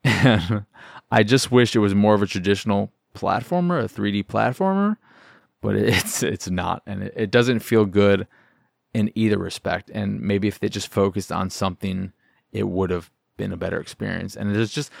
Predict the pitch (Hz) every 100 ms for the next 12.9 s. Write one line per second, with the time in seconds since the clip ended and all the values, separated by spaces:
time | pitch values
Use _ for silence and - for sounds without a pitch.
0 | - - 139 151 143 135 120 107 120 135
1 | 135 131 123 - _ _ _ _ _ _
2 | - 120 - - 110 110 110 - - 113
3 | 117 107 107 98 98 98 _ _ _ _
4 | _ - 104 98 - - _ - - 127
5 | 127 110 113 101 104 107 98 107 98 101
6 | 92 101 104 - _ _ _ - 127 208
7 | - 208 190 202 196 - 190 185 139 127
8 | 143 156 156 135 110 120 120 - 123 123
9 | 120 123 - 123 127 127 - _ - 113
10 | 113 - 117 120 110 107 107 107 101 104
11 | 107 104 104 101 98 - 131 117 110 110
12 | 110 107 104 101 - 104 104 107